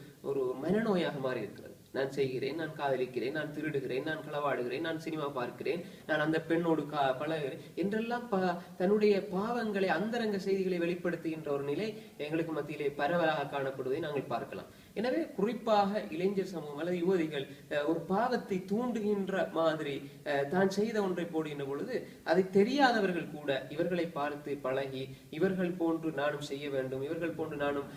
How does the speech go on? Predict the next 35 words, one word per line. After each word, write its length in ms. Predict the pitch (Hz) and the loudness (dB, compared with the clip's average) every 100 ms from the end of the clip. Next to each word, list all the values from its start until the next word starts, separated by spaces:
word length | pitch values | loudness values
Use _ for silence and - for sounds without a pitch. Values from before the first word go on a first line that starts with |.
| - | -6
நடக்க 280 | 143 139 151 | 0 0 2
வேண்டும்" 200 | 143 139 | 0 2
என்ற 180 | 135 131 | 0 0
நி-, 200 | 127 139 | 0 0
மனோநிலைக்கு 560 | 139 190 185 170 160 | 4 4 4 2 -2
தள்ளப்பட்டு 500 | 143 139 143 151 143 180 190 - - | -4 -2 -2 -2 -2 0 0 -4 -4
இவர்கள் 400 | 170 233 247 226 | 2 2 2 -2
பாவம் 360 | - 170 175 | -2 0 0
செய்ய 220 | 170 156 143 | -2 -4 -2
ஆரம்பிப்பார்களா 480 | 139 143 147 143 131 127 127 | -2 -2 -4 -4 -4 -4 -4
இருந்தால், 580 | 120 123 120 135 220 247 - - | -4 -6 -4 -2 -2 -6 -16 -10
அஹ், 280 | 135 135 127 | -4 0 2
"மன் 180 | 143 160 | 2 0
சன்ன 380 | - 175 180 165 | -2 -2 0 0
சுன்னதன் 500 | - 151 151 147 139 | -4 -6 -6 -6 -4
ஹசனா 340 | 135 143 135 | -6 -2 -4
ஃபலஹு 300 | 127 131 131 | -2 -2 -2
அஜ்ருஹா 340 | 127 131 135 131 | -2 -2 -2 -2
வ 60 | |
அஜ்ரு 240 | 123 127 139 | -2 -2 -4
மன் 180 | 131 123 | -4 -2
அமில 220 | 123 123 | -2 -2
பிஹா, 260 | 123 143 220 - - - - - - - | -2 0 0 -2 -12 -20 -20 -20 -18 -4
வ 140 | 135 | 2
மன் 160 | 147 160 | 4 2
சன்ன 320 | 165 147 139 - - | 2 0 -2 -4 -14
சுன்னதன் 460 | - 185 202 190 185 | 0 6 6 6 4
சய்யத்தன் 400 | 165 151 143 143 | 0 -2 -2 -4
ஃபலஹு 240 | 143 135 135 | -2 -2 -2
விஸ்ருஹா 360 | 131 139 135 | -4 -4 -2
வ 140 | 123 131 | 0 0
விஸ்ரு 280 | 131 143 135 | -2 -4 -4
மன் 140 | 131 | -2
அமில 220 | 127 123 | -2 -2
பிஹா" 240 | 127 131 | -4 -4